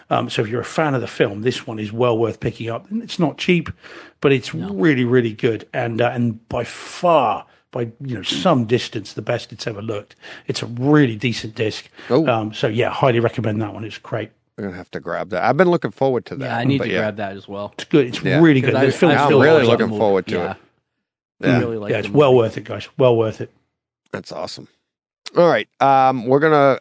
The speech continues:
Speaker 3: my next, my next and only, I'm gonna mix a couple up here, and it's also gonna go right into your next one, Steve. Uh,
Speaker 1: Okay.
Speaker 3: so this, obviously, this past week, uh, I haven't watched much,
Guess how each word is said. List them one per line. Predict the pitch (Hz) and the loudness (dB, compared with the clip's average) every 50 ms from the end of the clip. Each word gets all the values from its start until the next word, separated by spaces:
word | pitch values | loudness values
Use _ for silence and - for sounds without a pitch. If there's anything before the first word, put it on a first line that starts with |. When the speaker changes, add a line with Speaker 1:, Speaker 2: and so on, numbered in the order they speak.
| - - | -6 -8
Speaker 3:
my | - 120 123 127 135 135 | -2 0 2 2 2 0
next, | 127 123 127 127 - - - - _ _ _ _ _ - | 0 0 -2 -2 -2 -4 -14 -14 _ _ _ _ _ -8
my | 95 92 92 90 87 | -6 -4 -4 -4 -6
next | 87 82 92 98 98 - - - | -6 -6 -8 -8 -8 -8 -8 -8
and | 95 95 | -6 -4
only, | 90 107 107 107 104 98 90 | -2 0 0 0 0 -2 -4
I'm | 95 107 | -4 -4
gonna | 104 104 101 101 95 - _ _ | -2 -2 -2 -2 -4 -6 _ _
mix | - 110 110 135 175 - - - | -8 -4 -2 0 -2 -2 -2 -4
a | - | -6
couple | - - - 156 - - 143 131 127 | -4 0 -2 -2 0 2 2 4 4
up | 131 135 - - | 4 2 0 -2
here, | - 160 165 165 170 170 160 | -2 0 2 4 4 4 4
and | 127 110 107 | 2 0 -2
it's | 95 - | -2 0
also | 123 113 113 - - 117 | 0 0 0 0 -4 -6
gonna | 107 104 107 | -6 -4 -4
go | 101 107 107 | -2 -2 -2
right | 101 107 107 107 | 0 -2 -2 -2
into | 107 107 101 - 101 | -2 -6 -6 -8 -6
your | 92 104 104 | -6 -4 -4
next | 104 104 101 - - - | -4 -6 -8 -8 -8 -8
one, | 113 104 104 | -8 -8 -8
Steve. | - - - 120 117 117 120 _ _ _ _ _ _ _ _ _ _ _ _ _ - | -10 -10 -8 -8 -8 -8 -8 _ _ _ _ _ _ _ _ _ _ _ _ _ -2
Uh, | - 98 98 95 95 95 92 | 0 2 4 4 4 4 2
Speaker 1:
Okay. | 90 - | 2 4
Speaker 3:
so | - 147 135 123 117 - _ _ _ _ _ _ _ _ | 4 6 6 6 4 2 _ _ _ _ _ _ _ _
this, | - 139 151 - - - - - - - - | 0 0 0 0 -2 -12 -18 -16 -8 -6 -4
obviously, | 117 120 120 117 117 107 110 104 - - 117 | 0 4 4 4 4 2 0 -4 -4 -4 -6
this | 104 104 - | -6 -6 -6
past | - 151 123 110 110 - - | -2 -2 0 0 -2 -4 -6
week, | 110 113 110 107 101 - - - - - | -4 -4 -4 -4 -6 -10 -14 -14 -6 -4
uh, | 98 | -2
I | 92 92 92 | 0 0 -2
haven't | 95 117 123 113 107 | 0 0 -2 -2 0
watched | 107 113 110 104 - - | 2 2 0 0 -2 -6
much, | 120 123 131 143 151 - - - | -4 0 0 0 0 -2 -6 -14